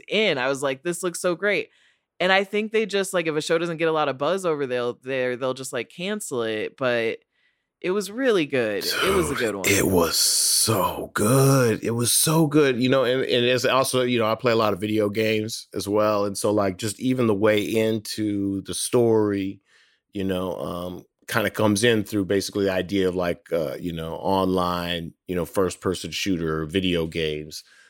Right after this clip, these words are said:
Speaker 2: It was like, so already I was kinda connected. I was like, "Oh, yeah, I know these games. What's going on here? Oh, they went to the future." Like, I was <laughs> like, "Oh, shit."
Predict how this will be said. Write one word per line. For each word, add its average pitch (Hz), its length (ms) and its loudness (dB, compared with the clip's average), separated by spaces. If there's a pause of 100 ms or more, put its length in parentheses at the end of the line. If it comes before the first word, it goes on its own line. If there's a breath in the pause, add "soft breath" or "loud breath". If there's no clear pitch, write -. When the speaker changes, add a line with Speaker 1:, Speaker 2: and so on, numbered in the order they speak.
(200 soft breath)
Speaker 2:
It 95 80 0
was 98 180 4
like, 98 240 0
so 104 160 0
already 120 380 4
I 104 80 0
was 104 100 -2
kinda 104 220 -4
connected. 107 300 -4
I - 20 -2
was 98 80 -6
like, 104 160 -6
"Oh, 175 100 0
yeah, 208 240 0
I 220 60 0
know 220 100 -4
these 127 200 -6
games. 160 300 -2
What's 185 200 -10
going 196 180 -2
on 185 140 2
here? 208 160 0 (160)
Oh, 226 760 2
they 226 80 0
went 262 180 0
to 226 40 -14
the 202 160 2
future." 294 880 0
Like, 156 200 0
I 156 80 2
was 156 240 0
<laughs> - 40 -8
like, 208 600 2 (160)
"Oh, 202 160 -4
shit." 233 500 -2